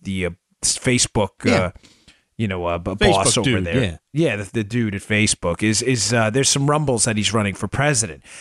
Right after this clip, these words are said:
Speaker 1: Uh, Zuckerberg is a big proponent of this universal basic income, so it keeps leaking into the general public, uh, conversation.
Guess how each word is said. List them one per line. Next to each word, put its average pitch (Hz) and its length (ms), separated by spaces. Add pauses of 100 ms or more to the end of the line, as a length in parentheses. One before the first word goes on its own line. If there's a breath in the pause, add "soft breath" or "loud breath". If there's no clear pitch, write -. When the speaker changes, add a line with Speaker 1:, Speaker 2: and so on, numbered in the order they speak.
(220 loud breath)
Speaker 1:
Uh, 113 100
Zuckerberg 113 580
is 104 80
a 110 60
big 104 280
proponent 101 480
of 92 80
this 95 160
universal 107 460
basic 95 380
income, 156 340
so 120 160
it 117 80
keeps - 260
leaking 123 460
into 117 260
the 98 140
general 107 400
public, 95 520
uh, 92 200
conversation. 104 840